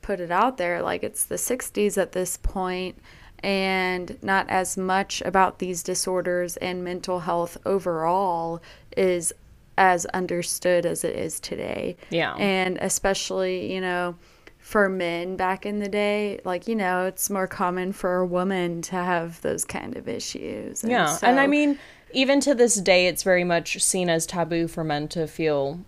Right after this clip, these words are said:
Speaker 2: any emotion other than anger, I'd say. So it's very much if you are feeling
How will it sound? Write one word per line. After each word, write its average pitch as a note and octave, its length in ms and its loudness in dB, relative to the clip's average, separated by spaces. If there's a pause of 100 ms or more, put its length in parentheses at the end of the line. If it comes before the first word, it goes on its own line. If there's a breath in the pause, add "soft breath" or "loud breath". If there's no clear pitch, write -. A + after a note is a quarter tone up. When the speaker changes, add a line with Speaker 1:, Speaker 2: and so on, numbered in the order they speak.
Speaker 2:
any F3+ 180 -2
emotion D#3+ 400 -4
other D3+ 240 -2
than C3+ 440 -6
anger, D#3 560 -4
I'd E3 260 -2 (100)
say. F2 360 -4
So C#3+ 380 0
it's - 440 -4
very E3+ 380 2
much D#3 320 -2
if D#3 280 -6
you D#3 600 -2
are D#3+ 360 0
feeling E3 880 -2